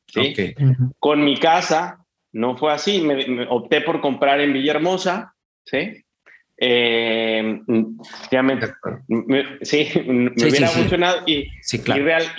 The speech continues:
Speaker 1: y, y realmente, eh, eh, no fue, no, per, per se, no fue negocio haber hecho esa compra apalancada. Fue me-, es mejor negocio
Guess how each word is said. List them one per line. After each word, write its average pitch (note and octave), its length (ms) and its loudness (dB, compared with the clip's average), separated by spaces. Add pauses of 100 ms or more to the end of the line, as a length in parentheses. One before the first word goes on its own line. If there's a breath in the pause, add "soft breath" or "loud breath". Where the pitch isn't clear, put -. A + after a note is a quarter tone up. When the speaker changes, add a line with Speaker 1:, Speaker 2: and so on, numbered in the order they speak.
(220)
Speaker 1:
y, C3+ 320 -4
y - 20 2
realmente, D#3+ 800 0 (460)
eh, B2+ 320 -2
eh, A#2+ 480 2 (280)
no C#3 280 0
fue, D#3 320 0
no, C#3+ 240 0 (400)
per, D3 400 -2 (240)
per C3+ 220 2
se, A3 500 -2 (140)
no D3+ 200 0
fue E3 200 -2
negocio C#3+ 600 0
haber B2+ 300 0
hecho B2+ 240 -4
esa B2+ 200 -8
compra G2+ 320 -2
apalancada. C#3+ 720 0 (640 loud breath)
Fue F#3 200 4
me-, A3+ 280 0
es F3 320 -2
mejor D3+ 420 0
negocio A3 800 -2